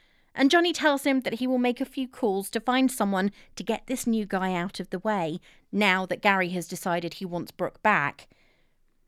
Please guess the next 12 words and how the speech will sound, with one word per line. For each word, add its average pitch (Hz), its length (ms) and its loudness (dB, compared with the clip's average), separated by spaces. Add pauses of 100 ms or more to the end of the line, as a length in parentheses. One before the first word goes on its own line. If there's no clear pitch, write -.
(800)
When 262 160 4
he 320 80 4
gets 277 220 0
back 240 220 -2
to - 80 -12
the 240 100 -4
apartment, 185 680 -6
the 190 80 -4
meal 202 260 0
hasn't 190 340 -6
been 185 180 -6
touched, - 640 -8